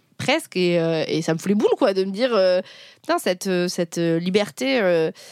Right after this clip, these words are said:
et c'est, c'est juste ce, ce lâcher prise, euh, que je peux avoir par rapport à mon corps. Et, et je trouve que ça, après, ça, hum, comment dire, ça, ça, euh,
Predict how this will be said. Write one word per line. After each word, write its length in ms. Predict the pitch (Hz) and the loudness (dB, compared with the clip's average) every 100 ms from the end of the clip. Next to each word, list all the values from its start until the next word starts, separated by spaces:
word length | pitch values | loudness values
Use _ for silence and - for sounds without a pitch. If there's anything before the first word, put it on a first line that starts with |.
| - - | -16 -10
et 60 | |
c'est, 220 | 170 180 | -4 -4
c'est 160 | 165 175 | -4 -4
juste 240 | 175 247 | -6 -8
ce, 240 | - 175 165 | -6 -4 -4
ce 260 | - 160 | -4 -4
lâcher 300 | 156 175 - | 0 -2 -2
prise, 260 | - 233 202 | -2 -2 0
euh, 120 | 175 | 0
que 40 | 170 | -2
je 60 | |
peux 80 | 175 | -2
avoir 100 | 175 | -2
par 120 | 180 | 0
rapport 200 | 160 165 165 | -4 -2 -4
à 20 | |
mon 120 | 165 | -4
corps. 180 | 302 214 | -4 -2
Et, 160 | 170 - | -4 -4
et 60 | - | -6
je 40 | |
trouve 120 | 359 - | -4 -4
que 80 | 208 | -2
ça, 240 | 175 165 | 0 -2
après, 180 | 165 302 | -2 -6
ça, 300 | - 175 165 | -4 -2 -2
hum, 240 | 165 165 - - - _ _ - | -6 -12 -16 -20 -20 _ _ -8
comment 160 | 180 | -4
dire, 180 | 175 185 | -2 -2
ça, 240 | - 170 - | -4 -4 -4
ça, 280 | - 180 160 | -6 -6 -4
euh, 920 | 160 165 170 - - - - - - | -2 -4 -4 -6 -6 -6 -6 -6 -6